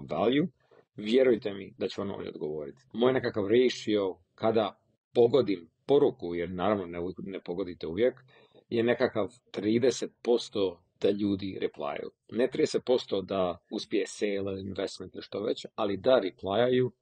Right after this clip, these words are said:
je trideset posto. Ja mislim da je to dosta veliko i tako svakako bi preporučio svima, ne samo startupima koji žele raisat, nego i u prodajnom smislu, da se ne boje cold email.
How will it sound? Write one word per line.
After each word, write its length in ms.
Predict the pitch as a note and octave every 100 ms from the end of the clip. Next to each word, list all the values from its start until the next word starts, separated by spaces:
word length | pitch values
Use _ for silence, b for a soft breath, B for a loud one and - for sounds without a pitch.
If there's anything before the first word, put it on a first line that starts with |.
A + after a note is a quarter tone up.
| _
je 120 | - -
trideset 400 | G#2 F#2 - -
posto. 320 | - - F#2+
Ja 180 | G#2 A#2+
mislim 160 | G2+
da 40 | F#2
je 40 |
to 120 | F#2+
dosta 260 | F2+ E2+ E2+
veliko 440 | D#2+ A2+ - C3+ B B B -
i 80 |
tako 280 | - A#2 G#2+
svakako 800 | - - B2 A#2+ G#2+ - G2 F#2 _
bi 80 | F#2
preporučio 520 | F2 F2+ G2 G2+ - -
svima, 540 | - G2 G#2 G2+ E2+ b b b -
ne 140 | G#2+
samo 300 | A2 A2+ G#2+
startupima 580 | F#2 G#2+ - A2+ F#2+ F2+
koji 160 | F#2 F#2
žele 260 | F#2 F#2+
raisat, 420 | F2+ G#2 A#2 D3 -
nego 320 | G2 F2 F2
i 40 | F2+
u 180 | G#2 F#2
prodajnom 440 | G2 G2 A#2 A#2+
smislu, 520 | B2 C#3 C3+ - D3 B2+ b b _
da 140 | A2+ G#2
se 160 | -
ne 120 | F#2+
boje 420 | F2+ G2 G#2+ G2 - -
cold 220 | F2 D#2+ D#2+ F2
email. 180 | -